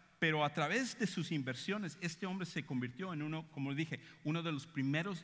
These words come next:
billonarios de los Estados Unidos. Y a pesar de que él tenía tanto, tanto dinero, cuando uno ve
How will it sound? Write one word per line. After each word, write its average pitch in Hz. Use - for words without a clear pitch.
billonarios 165
de 131
los 127
Estados 123
Unidos. 117
Y 170
a 180
pesar 262
de 277
que 247
él 233
tenía 214
tanto, 240
tanto 196
dinero, 139
cuando 160
uno 214
ve 180